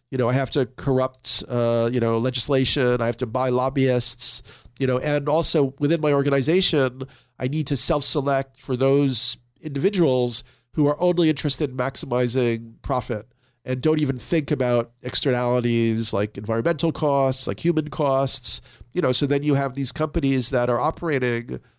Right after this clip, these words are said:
like that, you know, so you can't even really blame British Petroleum,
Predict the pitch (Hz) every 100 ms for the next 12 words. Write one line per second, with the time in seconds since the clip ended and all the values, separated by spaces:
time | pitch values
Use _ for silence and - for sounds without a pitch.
0 | _ 131 - 190 - - - 120 127 160
1 | 143 190 175 160 147 143 120 127 135 139
2 | 131 131 127 - _ _ _ - _ 147
3 | 139 - - - 139 156 131 113 110 -